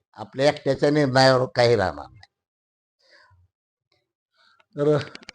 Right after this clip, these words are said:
Speaker 2: निश्चितच नाना, नौका चेहरा आहे, प्रत्येक पक्ष नवीन चेहऱ्याला संधी देत असतो.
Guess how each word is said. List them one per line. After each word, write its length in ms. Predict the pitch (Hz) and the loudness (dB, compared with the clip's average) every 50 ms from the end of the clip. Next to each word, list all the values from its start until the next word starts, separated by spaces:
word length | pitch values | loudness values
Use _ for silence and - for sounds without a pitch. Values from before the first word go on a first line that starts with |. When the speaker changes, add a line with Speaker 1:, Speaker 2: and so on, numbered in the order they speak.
| - - _ - | -20 -20 _ -10
Speaker 2:
निश्चितच 420 | 151 131 - 185 170 170 180 165 | -8 -6 -4 -2 0 2 2 4
नाना, 320 | 170 165 151 147 147 147 131 113 - _ - - _ _ _ _ _ - | 4 4 4 6 4 2 0 -2 -10 _ -20 -20 _ _ _ _ _ -12
नौका 320 | 135 139 139 131 139 151 | -6 -6 -4 -2 -2 -4
चेहरा 320 | 143 - 160 147 143 143 | -2 2 2 2 4 4
आहे, 180 | 135 139 139 143 139 - _ _ _ _ - - - - - _ - | 4 2 2 0 -2 -6 _ _ _ _ -20 -20 -20 -20 -20 _ -10
प्रत्येक 340 | 139 139 131 - 156 143 - | -8 -6 -2 -2 -2 -2 -2
पक्ष 200 | 160 139 - - | -2 -2 -2 -2
नवीन 280 | 147 139 147 151 156 147 | -2 0 0 0 0 0
चेहऱ्याला 320 | 143 160 143 139 147 147 | 2 2 2 2 0 -2
संधी 300 | 139 - 160 156 147 151 | -2 -2 -2 0 0 2
देत 240 | 139 156 151 151 147 | 2 2 2 2 0
असतो. 280 | 135 - - 147 131 | -2 -4 -4 -6 -6